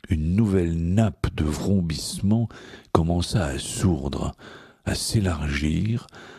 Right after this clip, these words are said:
à monter sans hâte vers sa culmination paisible, à coulisser majestueusement sur le ciel, et cette fois, brusquement,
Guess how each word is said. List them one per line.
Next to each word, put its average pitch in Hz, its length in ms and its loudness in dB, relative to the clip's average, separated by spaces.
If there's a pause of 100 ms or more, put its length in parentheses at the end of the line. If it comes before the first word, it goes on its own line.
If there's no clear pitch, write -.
(180)
à 87 120 6
monter 98 400 4
sans 101 380 0
hâte 85 420 0
vers 78 160 -2
sa 78 160 -2
culmination 87 840 0
paisible, 82 760 0 (580)
à - 100 8
coulisser 123 580 4
majestueusement 98 960 2
sur 82 200 0
le 78 140 2
ciel, 90 600 2 (560)
et 98 60 6
cette - 280 -2
fois, 82 380 0 (520)
brusquement, 85 800 2